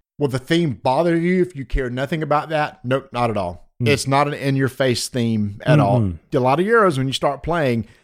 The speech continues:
Speaker 1: you, you kind of forget the theme and it kind of goes away. That can happen with this game, too.
Speaker 2: Oh, easily. There's no, there's no big flavor text, nothing like that that you need to worry about. I mean, yeah, you can dig into it, but all in all, you don't have to.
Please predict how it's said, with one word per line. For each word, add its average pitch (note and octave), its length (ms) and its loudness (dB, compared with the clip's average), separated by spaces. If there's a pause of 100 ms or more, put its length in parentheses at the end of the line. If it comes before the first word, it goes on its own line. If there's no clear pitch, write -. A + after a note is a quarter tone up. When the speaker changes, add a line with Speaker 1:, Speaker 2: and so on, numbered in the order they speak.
Speaker 1:
you, C3 120 -6 (220)
you B2 100 -12
kind B2+ 220 -2
of B2 80 -6
forget A#2+ 320 -4
the A2 60 -10
theme B2 280 0
and A2+ 100 -2
it G#2 60 -14
kind A#2 220 -2
of G2+ 60 -6
goes A#2 280 2
away. C3 460 0 (240)
That A#2 180 0
can G2+ 100 -4
happen G2+ 280 -2
with F2+ 120 -6
this F2+ 140 -10
game, - 180 -14
too. G2 340 2
Speaker 2:
Oh, G2+ 40 -10
easily. G#2+ 400 0
There's F#2 160 -2
no, E2+ 100 -2 (200)
there's G#2+ 180 -2
no F#2+ 80 0
big D#2+ 240 -6
flavor D3 380 2
text, C#3+ 440 2
nothing G#2 280 0
like F2 200 -4
that C3+ 260 4
that - 160 -10
you G#2+ 60 4
need F#2 120 2
to F#2 80 -2
worry C#3+ 340 4
about. C#3 460 4 (440)
I G2+ 60 0
mean, G2+ 160 4
yeah, D#3 280 4
you D#3 220 6
can G2 140 -2
dig G2+ 240 -2
into A2+ 380 2
it, G#2+ 80 2
but F#2 100 0
all G#2+ 220 2
in A2+ 40 4
all, E3 220 2
you E3 80 -2
don't C4 220 0
have C#4+ 220 4
to. - 180 0